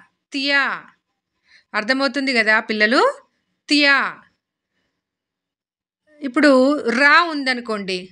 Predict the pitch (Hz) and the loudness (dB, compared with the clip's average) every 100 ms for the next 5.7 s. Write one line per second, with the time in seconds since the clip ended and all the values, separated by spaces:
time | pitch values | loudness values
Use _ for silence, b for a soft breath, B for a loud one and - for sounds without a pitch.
0 | - 226 247 277 480 - _ _ 233 262 | -6 0 2 4 0 -6 _ _ -4 0
1 | 247 175 - _ _ b b b 254 240 | 0 -2 -16 _ _ b b b -4 2
2 | 277 262 269 240 _ 226 262 285 339 302 | 4 4 2 -2 _ -2 2 2 2 -2
3 | 302 285 277 302 302 311 302 302 285 294 | -2 0 4 2 2 2 2 2 2 2
4 | 294 294 285 247 285 285 330 _ _ _ | 0 -2 -2 2 2 2 -6 _ _ _
5 | _ _ 226 254 320 330 214 | _ _ -6 0 4 4 2